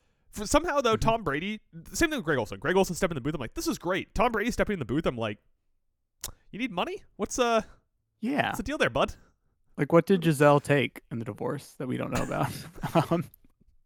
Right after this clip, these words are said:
Speaker 2: I thought if you asked me what's more likely, Brady does commentary or Brady kinda, like, ends up in Hollywood, I would've said Hollywood.
Speaker 1: Yeah, me too.
Speaker 2: Yeah.
Speaker 1: I mean, it's not that far from Tampa. It's, like,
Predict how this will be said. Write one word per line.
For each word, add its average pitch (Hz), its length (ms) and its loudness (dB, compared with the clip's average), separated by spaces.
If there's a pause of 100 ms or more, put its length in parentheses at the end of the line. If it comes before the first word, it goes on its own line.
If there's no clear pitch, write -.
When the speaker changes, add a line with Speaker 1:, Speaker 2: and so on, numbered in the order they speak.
(480)
Speaker 2:
I 175 160 8
thought 247 260 6
if 143 120 0
you 170 100 6
asked 127 220 6
me 135 80 0
what's 120 280 2
more 123 180 2
likely, 101 420 -8 (520)
Brady 131 260 4
does 131 180 2
commentary 139 680 2
or 110 500 0 (600)
Brady 123 360 2
kinda, 113 320 -2
like, 107 300 -4
ends 110 180 -8
up 107 180 -6 (640)
in 113 80 -4
Hollywood, 107 580 -2 (220)
I 135 60 4
would've 123 140 2
said 113 120 -4
Hollywood. 113 360 -6 (1000)
Speaker 1:
Yeah, 143 140 0
me 120 100 -4
too. 123 200 0 (420)
Speaker 2:
Yeah. 156 140 -8
Speaker 1:
I - 1600 -20
mean, 135 140 -4
it's - 80 -6
not 175 140 0
that 135 120 0
far 104 140 -2
from 101 140 -18
Tampa. 110 340 -6 (400)
It's, - 100 -16
like, 101 140 -8